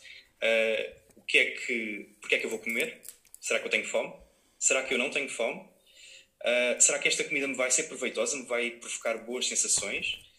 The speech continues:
Será que eu tenho disponibilidade agora de tempo e atencional para dar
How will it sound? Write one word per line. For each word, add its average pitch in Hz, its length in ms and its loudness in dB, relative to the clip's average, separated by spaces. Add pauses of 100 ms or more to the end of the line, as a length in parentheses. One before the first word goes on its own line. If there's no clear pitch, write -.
(340)
Será 151 300 6
que 151 140 -2
eu - 100 -2
tenho 156 160 2
disponibilidade 156 1000 2 (220)
agora 120 260 -2
de - 120 -10
tempo - 440 -2 (800)
e 135 180 0
atencional 131 920 0
para 127 260 2
dar 117 320 -2